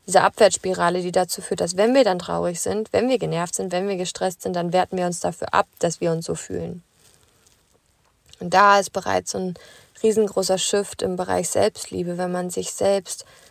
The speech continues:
ganz anders begegnet, wenn diese Gefühle da sind. Weil genau darum geht's vor allen Dingen beim Thema Selbstliebe. Und, ähm, ja,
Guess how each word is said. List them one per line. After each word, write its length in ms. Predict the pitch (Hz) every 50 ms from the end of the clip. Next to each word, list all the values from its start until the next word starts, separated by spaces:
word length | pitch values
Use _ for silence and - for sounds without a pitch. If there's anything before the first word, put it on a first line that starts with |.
| _ _ -
ganz 240 | - 196 202 190 -
anders 300 | - 190 185 190 185 -
begegnet, 580 | - 190 170 - 185 185 - 196 185 180 185
wenn 200 | 202 185 190 196
diese 260 | 190 196 185 185 185 180
Gefühle 360 | 180 170 - - 175 175 170
da 300 | - - 92 185 190 190
sind. 320 | 180 175 175 180 - -
Weil 120 | 185 180 180
genau 280 | 185 190 185 185 190
darum 400 | 180 190 185 180 180 185 190 185
geht's 380 | 175 202 214 240 254 - - -
vor 140 | - - -
allen 180 | 175 160 160
Dingen 160 | 165 165 170
beim 180 | 170 165 160 165
Thema 300 | 175 - 175 165 165 165
Selbstliebe. 760 | - 175 170 175 - - - - 175 170 165 170 175 170 165 _ _ _ _ _ _ _ _ - _ _ _ _ _ _ _ _ _ _ _ _ _ _ _ _ _ _ _ _ _
Und, 600 | - 190 185 180 175 170 170 175 175 175 175 - - -
ähm, 420 | - 175 170 165 170 175 180 180 - _ _ _ _ _ _ _ _ _ _ _ _ _ - - -
ja, 320 | 208 190 185 180 180 170